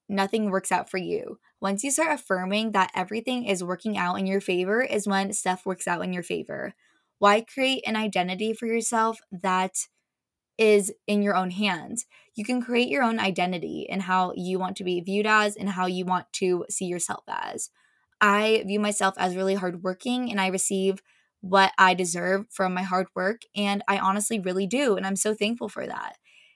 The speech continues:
And before, I feel like I used to have a more negative mindset, and this really helped shape my life, and I feel like I really get rewarded for that now because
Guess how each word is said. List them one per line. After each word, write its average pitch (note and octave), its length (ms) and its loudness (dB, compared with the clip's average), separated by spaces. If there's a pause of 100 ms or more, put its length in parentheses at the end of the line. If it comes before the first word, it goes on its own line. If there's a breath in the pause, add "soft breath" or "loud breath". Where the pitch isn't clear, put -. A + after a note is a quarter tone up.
(100 soft breath)
And A3+ 240 2
before, A#3 320 2
I A3 80 4
feel G#3+ 160 2
like G#3 140 2
I G3+ 40 2
used G3 160 -2
to G3 80 -2
have G3 140 0
a F#3+ 60 2
more F#3+ 220 0
negative F#3 360 -2
mindset, F3+ 600 -2
and F#3 400 -2 (440)
this G#3+ 180 4
really G#3 240 4
helped G3+ 340 -2
shape F#3 420 -2 (200)
my F#3 280 0
life, F3+ 520 -2 (260)
and G3+ 360 0
I F#3 80 0
feel G#3+ 140 0
like G#3+ 200 -2
I F#3+ 140 4
really F#3+ 220 0
get F#3 180 -2
rewarded F3+ 440 -4
for A3 160 -4
that A3 220 0
now A3 380 -2 (320)
because G3 420 0